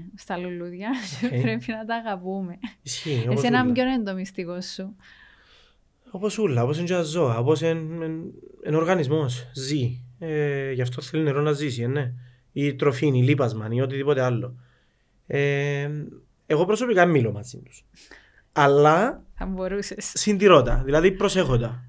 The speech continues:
Speaker 2: Δηλαδή, και που να πάει σκόνη στα φύλλα, να το καθαρίσω, να το περιποιηθώ. Να το βάλω λίγο στο μπάνιο, να το κάνω ένα shower, να νιώσει την αλλαγή του κλίματος. Δηλαδή,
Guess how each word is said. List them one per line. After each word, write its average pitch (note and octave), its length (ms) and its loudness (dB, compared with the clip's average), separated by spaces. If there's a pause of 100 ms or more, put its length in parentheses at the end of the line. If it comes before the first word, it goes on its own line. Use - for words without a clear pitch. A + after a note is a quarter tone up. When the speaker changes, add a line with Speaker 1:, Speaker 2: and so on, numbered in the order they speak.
Speaker 2:
Δηλαδή, D3 260 6
και E3+ 180 2
που E3 80 -2
να E3 80 2
πάει D#3+ 120 2
σκόνη E3+ 340 0
στα F3 160 -4
φύλλα, F3+ 300 -2
να G3 100 0
το G3 60 -2
καθαρίσω, F3+ 580 2
να C#3 140 0
το D#3+ 100 -2
περιποιηθώ. D#3+ 640 0 (760)
Να C3 80 -4
το C3 80 2
βάλω D3 180 6
λίγο C3+ 140 2
στο B2+ 160 -4
μπάνιο, B2 280 2
να A#2 120 -2
το A2+ 480 -6
κάνω B2+ 200 -2
ένα A#2+ 140 4 (160)
shower, B2+ 240 2
να A#2+ 120 0
νιώσει B2+ 720 -2
την C3+ 120 -2
αλλαγή B2+ 400 0
του B2+ 120 -6
κλίματος. B2 400 -2
Δηλαδή, C3 500 0